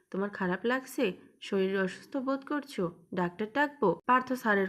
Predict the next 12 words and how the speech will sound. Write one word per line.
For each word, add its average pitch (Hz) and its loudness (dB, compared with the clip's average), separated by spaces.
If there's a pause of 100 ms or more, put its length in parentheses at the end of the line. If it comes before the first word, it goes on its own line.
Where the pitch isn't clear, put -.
কথায় 202 0
তানিশের 190 0
কান্না 196 0
থেমে 202 2
গেল। 190 2 (240)
অবাক 190 0
হয়ে 185 0
চেয়ে 190 -2
থাকলো 185 -4
পার্থ 180 -2
স্যারের 185 -4
দিকে। 190 -4